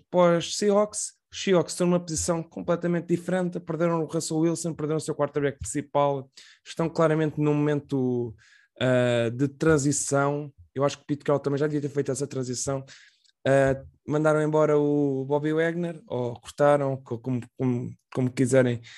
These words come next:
ah, dizer. Ah, perderam o Bobby Wagner, um líder no ataque, um líder na defesa. Neste momento é uma equipa que tem claramente aqui muitas lacunas. Também perderam Dua-, Duane Brown,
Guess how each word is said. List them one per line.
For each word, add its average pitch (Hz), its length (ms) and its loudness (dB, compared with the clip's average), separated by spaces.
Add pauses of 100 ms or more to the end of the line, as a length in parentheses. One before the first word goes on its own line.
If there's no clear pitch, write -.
(260)
ah, 117 680 2
dizer. 135 540 0 (520)
Ah, 135 460 4
perderam 160 320 2
o - 20 -4
Bobby 156 260 2
Wagner, 165 380 2 (140)
um 165 180 -2
líder 160 220 2
no 160 160 -2
ataque, 175 540 -2
um 160 140 -2
líder 156 200 0
na 151 140 -2
defesa. 156 580 -4 (260)
Neste 147 460 0
momento 147 580 -2 (540)
é 143 60 4
uma 147 140 4
equipa 143 360 -2
que - 180 -18
tem 131 200 2
claramente 120 560 -2
aqui 117 580 -2
muitas 120 320 -2
lacunas. 123 560 -4
Também 151 220 -2
perderam 143 320 2
Dua-, 139 260 2
Duane 151 460 0
Brown, 147 440 -2